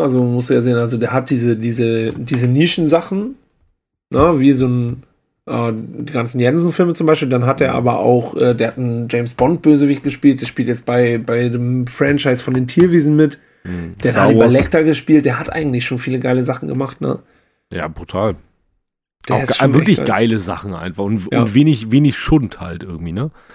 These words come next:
Speaker 2: Hab ich das Gefühl.
Speaker 1: Ja, zumindest von den Sachen, die wir kennen, ne? Also ich
Speaker 2: Von
Speaker 1: glaub,
Speaker 2: denen, die
Speaker 1: viele
Speaker 2: wir
Speaker 1: diese
Speaker 2: kennen,
Speaker 1: dänischen
Speaker 2: ja.
Speaker 1: Fernsehfilme von sechsundneunzig, das kennen wir alles gar nicht, aber
Speaker 2: Ja, gut, okay, da, ja,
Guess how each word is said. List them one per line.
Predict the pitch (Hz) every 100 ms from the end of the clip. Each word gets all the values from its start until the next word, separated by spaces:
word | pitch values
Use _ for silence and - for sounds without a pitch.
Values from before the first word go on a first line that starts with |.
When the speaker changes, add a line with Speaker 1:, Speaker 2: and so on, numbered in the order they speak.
| - _ -
Speaker 2:
Hab | 95
ich |
das | - -
Gefühl. | - - 92 85 -
Speaker 1:
Ja, | - 127
zumindest | 123 160 156 -
von | 139
den | 127 135
Sachen, | 123 123
die | 127
wir | 117 120
kennen, | 139 123
ne? | 113 127
Also | 143 120
ich | 123
Speaker 2:
Von | 117
Speaker 1:
glaub, | 123
Speaker 2:
denen, | 131
die | 127
Speaker 1:
viele | 139
Speaker 2:
wir |
Speaker 1:
diese | 127 117
Speaker 2:
kennen, | 92
Speaker 1:
dänischen | 127 135 147 160
Speaker 2:
ja. |
Speaker 1:
Fernsehfilme | 120 127 139 139 135 135 131
von | 123 123 123 123 123
sechsundneunzig, | 113 120 - 123 123 139 123
das | 117
kennen | - 120
wir | 110
alles | 107 110 -
gar | -
nicht, | 104 120
aber | 120 120 113
Speaker 2:
Ja, | 95 95 85 -
gut, | 92 - -
okay, | 95 95 82
da, | 85 82 _ - -
ja, | 73 73